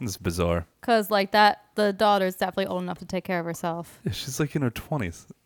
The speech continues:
Speaker 1: <laughs>
Speaker 2: Yeah,
Speaker 1: They were
Speaker 2: I don't know if she was
Speaker 1: they were
Speaker 2: supposed
Speaker 1: really
Speaker 2: to be
Speaker 1: trying,
Speaker 2: in
Speaker 1: it
Speaker 2: this,
Speaker 1: seemed like
Speaker 2: but
Speaker 1: they were trying to play her up as, like, a, like, as if, as if this movie was written for, like, maybe, like, a twelve-year-old girl
Speaker 2: Yeah,
Speaker 1: or, like,
Speaker 2: and
Speaker 1: an
Speaker 2: then they
Speaker 1: eleven-year-old
Speaker 2: just,
Speaker 1: girl.
Speaker 2: yeah.
Speaker 1: And they were like,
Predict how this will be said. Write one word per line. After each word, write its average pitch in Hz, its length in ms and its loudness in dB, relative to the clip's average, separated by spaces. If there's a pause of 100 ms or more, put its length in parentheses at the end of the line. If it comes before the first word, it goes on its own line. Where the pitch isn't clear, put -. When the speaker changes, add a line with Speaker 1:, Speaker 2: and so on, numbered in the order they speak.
(140)
Speaker 1:
<laughs> - 60 -8 (680)
Speaker 2:
Yeah, 202 180 4
Speaker 1:
They 196 60 12
were 226 60 12
Speaker 2:
I 254 40 12
don't 285 140 10
know 311 120 12
if 311 80 12
she - 80 2
was 277 100 4
Speaker 1:
they 247 80 12
were 277 80 12
Speaker 2:
supposed 285 100 12
Speaker 1:
really 302 160 12
Speaker 2:
to - 60 4
be 262 60 6
Speaker 1:
trying, 254 200 10
Speaker 2:
in 240 60 10
Speaker 1:
it - 20 10
Speaker 2:
this, 262 100 6
Speaker 1:
seemed 262 160 8
like 277 120 10
Speaker 2:
but - 40 6
Speaker 1:
they 247 80 12
were 202 100 12
trying 170 280 6
to 156 80 4
play 135 260 6
her 117 200 6
up 101 260 8
as, 95 220 0
like, 92 220 2
a, 107 220 4
like, 120 240 8
as 143 180 6
if, 185 300 6 (380)
as 147 180 8
if 214 140 6
this - 200 2
movie 143 240 10
was 107 220 8
written 110 480 4
for, 104 320 4
like, 95 400 6 (160)
maybe, 101 240 6
like, 95 140 6
a - 40 -2
twelve-year-old 98 560 6
girl 98 380 10
Speaker 2:
Yeah, 95 300 8
Speaker 1:
or, - 20 8
like, 90 120 6
Speaker 2:
and - 0 -
Speaker 1:
an - 40 4
Speaker 2:
then - 0 -
they - 80 4
Speaker 1:
eleven-year-old 101 400 8
Speaker 2:
just, 101 60 -2
Speaker 1:
girl. 101 240 10
Speaker 2:
yeah. 98 140 6 (300)
Speaker 1:
And 117 160 6
they 117 60 12
were 117 100 12
like, 113 280 10